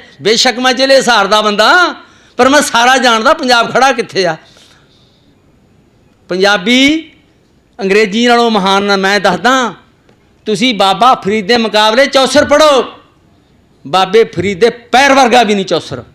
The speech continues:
ਜਦੋਂ ਕਹਿੰਦਾ, "ਲੋੜੇ ਦਾਖ ਬਜੌਰੀਆਂ, ਕਿੱਕਰ ਬੀਜੇ ਜੱਟ," ਸਾਢੇ ਸੱਤ ਸੌ ਵਰੇ ਪੁਰਾਣਾ ਸ਼ਲੋਕ ਆ, ਅੰਗਰੇਜ਼ੀ ਦਾ ਇੱਕ ਕੱਢ ਦਿਓ। ਭਾਈ ਗੁਰਦਾਸ ਜੀ ਦੀਆਂ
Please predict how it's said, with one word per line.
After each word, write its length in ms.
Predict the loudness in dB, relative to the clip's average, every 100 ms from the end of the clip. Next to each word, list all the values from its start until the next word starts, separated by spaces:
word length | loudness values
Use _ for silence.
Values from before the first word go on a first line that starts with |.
| _ _ _ _ _ _ _ _ _ _ -6
ਜਦੋਂ 220 | -4 -2
ਕਹਿੰਦਾ, 300 | -2 0 0
"ਲੋੜੇ 480 | 0 0 2 2 0
ਦਾਖ 300 | 0 0 -2
ਬਜੌਰੀਆਂ, 640 | -2 0 0 0 0 -2 -4 -14 _
ਕਿੱਕਰ 400 | -6 -4 0 0
ਬੀਜੇ 420 | 0 -4 -2 -2
ਜੱਟ," 480 | 0 -2 -2 -2 0 2 2 -2 -12 _ _ _ _ -18
ਸਾਢੇ 460 | -4 -4 0 0
ਸੱਤ 320 | 0 -2 -4 -4
ਸੌ 180 | -2
ਵਰੇ 200 | 0 0
ਪੁਰਾਣਾ 580 | 0 -2 -2 0 0 2
ਸ਼ਲੋਕ 460 | 2 2 2 2 2
ਆ, 340 | 2 2 -2 -6 _ _ -8
ਅੰਗਰੇਜ਼ੀ 380 | -2 -2 -2 0
ਦਾ 80 | 0
ਇੱਕ 120 | 0
ਕੱਢ 200 | 0 2
ਦਿਓ। 460 | 2 2 2 0 -6 _ _ _ _ _ _ _ _ _ _ _ _ _ _ _ _ _ _ -4
ਭਾਈ 260 | 0 0
ਗੁਰਦਾਸ 440 | 2 2 2 2 2
ਜੀ 80 | 0
ਦੀਆਂ 220 | 0